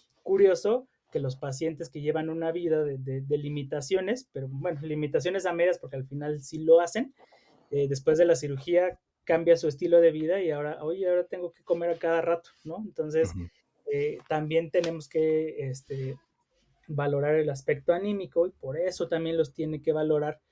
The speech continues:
Speaker 1: psicología bariátrica, ¿no? Porque hay muchos pacientes con trastornos de la alimentación que debemos de valorar, ¿no? Entonces, es una valoración, bueno, y por ahí me falta la valoración cardiovascular, porque hay muchos pacientes que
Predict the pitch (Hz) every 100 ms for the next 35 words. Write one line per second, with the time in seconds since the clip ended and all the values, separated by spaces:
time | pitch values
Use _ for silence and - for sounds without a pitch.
0 | _ _ _ _ - - 170 135 143 131
1 | - 139 127 127 135 135 - _ _ 147
2 | 156 139 131 131 135 147 151 156 - 147
3 | 170 165 160 160 _ - _ - 143 135
4 | 139 131 - 160 160 160 160 160 165 165
5 | 165 156 170 170 165 - 139 127 135 139
6 | 139 135 127 120 120 120 - - 143 147
7 | 151 160 160 165 180 180 170 139 135 135
8 | 185 190 180 156 139 143 160 165 160 147
9 | 165 156 139 135 135 135 135 156 165 165
10 | 170 170 - 196 202 - _ _ _ _
11 | _ - 147 135 139 135 135 180 - 196
12 | 196 190 202 202 - 156 143 135 127 123
13 | 123 123 131